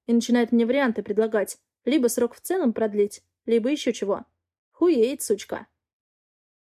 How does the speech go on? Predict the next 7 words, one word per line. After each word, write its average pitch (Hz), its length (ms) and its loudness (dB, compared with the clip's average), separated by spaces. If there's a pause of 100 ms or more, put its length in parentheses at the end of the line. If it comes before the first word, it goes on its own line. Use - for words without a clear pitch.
(240)
«Почему?» 277 520 0 (260)
рявкаю. 214 480 0 (580)
«Не 233 120 6
могу 262 260 2
я», 202 240 0 (320)
выдаёт 208 400 2
твёрдо. 208 440 -4